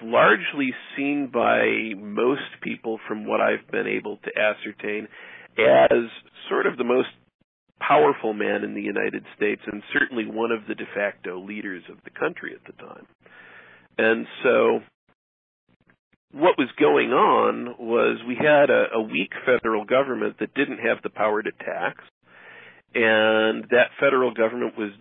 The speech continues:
dealing with the fact that there were tremendous debts, uh, associated with the prosecution of the Revolutionary War, and the states, who were supposed to be basically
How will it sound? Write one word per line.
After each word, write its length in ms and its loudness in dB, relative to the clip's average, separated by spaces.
dealing 400 -2
with 180 -4
the 80 -4
fact 360 0
that 180 -8
there 140 -2
were 280 -6
tremendous 540 -2
debts, 280 -2
uh, 160 -4
associated 580 -2
with 160 -4
the 60 -18
prosecution 840 -6
of 60 -12
the 80 -10
Revolutionary 800 -12
War, 520 -2
and 420 4
the 80 -6
states, 400 4
who 80 -2
were 200 0
supposed 320 -2
to 60 -12
be 840 -6
basically 580 0